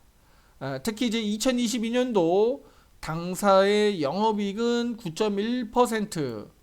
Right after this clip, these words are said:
업종 평균이 삼점일 퍼센트에 좀 감안하면, 어, 상당히 좀 높은, 에, 영업이익을 기록하고 있다라고 볼 수가 있겠죠. 에, 전체 더본코리아, 어, 말씀드리는 겁니다. 이천이십삼 년도는 육 점 이 퍼센트,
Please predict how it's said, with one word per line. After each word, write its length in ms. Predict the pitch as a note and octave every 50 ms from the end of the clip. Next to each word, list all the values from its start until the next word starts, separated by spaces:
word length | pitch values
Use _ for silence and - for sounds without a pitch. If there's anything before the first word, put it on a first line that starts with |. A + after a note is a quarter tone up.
| _
업종 460 | - - - - - B3+ A3+ A3+ G#3
평균이 680 | G#3+ - A#3 A#3+ A#3+ A#3 A#3+ A#3 G#3+ E3+ D#3+ F#3+ A#3 B3
삼점일 680 | B3 - - A#3+ A3+ G#3 - B3 A3 F#3 F#3 G3 F#3 -
퍼센트에 600 | G#3 G#3 G3+ G#3 G#3 G3 F3+ - F#3+ F#3 F#3 F3
좀 120 | F3 F3+
감안하면, 800 | E3+ - C#3 C3 D#3 F3+ G3 G3+ F#3+ E3 C#3+ D3 F3+ A#3 D#4 - - - - _ _ - -
어, 120 | - C3+ D3+
상당히 500 | D#3+ G#3 A#3+ C4+ B3 C4 C4 C4 B3+ G#3+
좀 140 | B3 A#3
높은, 600 | F3+ D#3+ E3+ E3+ - - A#3+ A#3+ B3 B3+ C#4 D#4 - - _ _ _ _ _ -
에, 120 | D3 D3+
영업이익을 540 | D3+ D#3 E3+ F#3+ G#3 G3+ F#3+ G3 F#3 F#3+ F#3
기록하고 460 | F#3+ - E3 D#3 E3 F#3 F3+ E3+ E3+
있다라고 500 | D#3 - - F3 E3+ E3 D#3+ D#3+ D3+ D#3
볼 140 | D3+ D#3 C#3+
수가 240 | - - G3+ G3+ F3+
있겠죠. 580 | - - C#3 C3 - F#3+ G#3+ G#3+ F#3+ F3+ - - - - - _ _ _ _
에, 160 | - C3+ C3+ -
전체 640 | - - F3+ F3+ F#3 G3 F#3 - - C4 C4+ C4+
더본코리아, 1000 | - F#3 D#3+ F3 G3 F#3+ - G#3+ G3+ G3+ G3+ G3 F#3 F3+ F3+ E3+ E3 D#3 C3+ A2+ -
어, 120 | D#3 D3
말씀드리는 520 | C3 E3 D#3+ C#3+ - F3 D#3+ D3+ D3 D3
겁니다. 520 | D3+ D#3 D3 C#3 A#2+ A#2+ B2 D#3 G#3+ D4+ - - - - - _ _
이천이십삼 720 | E3+ E3+ D#3+ - G3 F#3 E3+ F3 F#3+ - - - C#4 D4+ D4+
년도는 760 | D4 D4 D4 C#4+ A#3+ A#3 A3+ A3+ A#3+ B3+ B3+ B3+ B3+ A3+ D#3+
육 160 | C#3+ C#3 -
점 220 | - F#3+ F3+ D#3+
이 180 | D3+ D#3+ F3+ E3
퍼센트, 540 | - G3 F#3+ D#3+ D#3 C#3 B2+ - A#2+ G#2